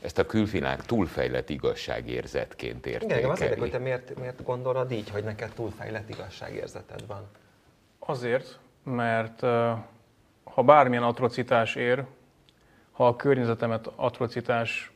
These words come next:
Speaker 3: éri, hogyha olyan dolgokat várnak el tőlem, aminek egész egyszerűen nincsen,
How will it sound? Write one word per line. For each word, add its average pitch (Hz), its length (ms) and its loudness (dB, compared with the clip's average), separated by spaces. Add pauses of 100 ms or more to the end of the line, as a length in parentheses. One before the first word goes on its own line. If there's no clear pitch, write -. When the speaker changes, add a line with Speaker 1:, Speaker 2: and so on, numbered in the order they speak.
Speaker 3:
éri, 123 320 0
hogyha 127 320 -2
olyan 131 220 6
dolgokat 120 400 4
várnak 117 380 4
el 117 180 2
tőlem, 117 200 0
aminek 113 320 -2
egész 117 240 -2
egyszerűen 120 380 -2
nincsen, 120 720 0